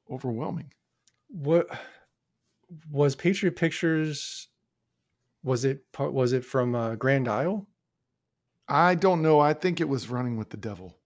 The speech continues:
Speaker 2: Oh, it could have been.
Speaker 1: I'm not a hundred percent sure, but there is a, there is a connection between this and Running with the Devil. I don't know if you picked up on it.
Speaker 2: No.
Speaker 1: Um,
Speaker 2: Well, they were both produced by Saturn Films, right?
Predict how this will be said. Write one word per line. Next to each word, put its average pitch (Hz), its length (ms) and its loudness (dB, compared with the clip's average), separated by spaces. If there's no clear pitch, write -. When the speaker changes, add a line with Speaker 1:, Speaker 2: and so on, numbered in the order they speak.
Speaker 2:
Oh, 117 300 -6
it 117 120 -10
could - 140 -8
have 113 100 -6
been. 110 120 -10
Speaker 1:
I'm 151 120 0
not 180 160 4
a 190 60 4
hundred 160 300 0
percent 131 340 -6
sure, 104 380 -8
but - 160 -2
there 151 200 8
is 139 160 2
a, 139 140 -2
there 147 240 2
is 156 160 4
a 135 60 -4
connection 127 480 -6
between 104 320 -8
this 104 220 -8
and 101 120 -8
Running 101 220 -10
with 95 140 -14
the - 60 -20
Devil. 95 340 -14
I 107 60 -10
don't 104 120 -8
know 107 80 -4
if 98 80 -10
you 101 80 -12
picked - 240 -10
up - 160 -12
on 90 120 -12
it. - 80 -14
Speaker 2:
No. 120 460 2
Speaker 1:
Um, 139 80 -4
Speaker 2:
Well, 143 220 8
they 139 140 6
were 135 80 6
both 139 240 4
produced 131 360 -2
by 123 140 -2
Saturn 113 440 -2
Films, 123 440 -4
right? 113 260 -4